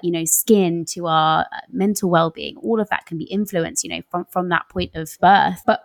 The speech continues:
what do we know about our gut life journeys, I guess? Like,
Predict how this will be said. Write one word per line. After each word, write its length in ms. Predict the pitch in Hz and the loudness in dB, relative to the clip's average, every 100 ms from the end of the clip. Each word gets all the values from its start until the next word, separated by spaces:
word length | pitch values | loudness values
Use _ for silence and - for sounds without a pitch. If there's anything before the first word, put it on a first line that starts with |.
| _ | _
what 320 | 214 214 285 | -4 -2 -2
do 80 | 349 | 0
we 140 | 330 285 | 4 4
know 220 | 254 226 | 6 4
about 320 | 208 175 - | 4 2 2
our 480 | 180 170 170 170 170 _ | 0 2 2 0 -2 _
gut 200 | 196 - - | 2 2 -2
life 420 | 190 175 175 - _ - | 2 2 2 -4 _ -4
journeys, 640 | 190 170 190 226 277 277 | 4 6 6 6 6 4
I 80 | 285 | 0
guess? 420 | 277 285 339 - | -2 -2 -2 -2
Like, 140 | 214 | -4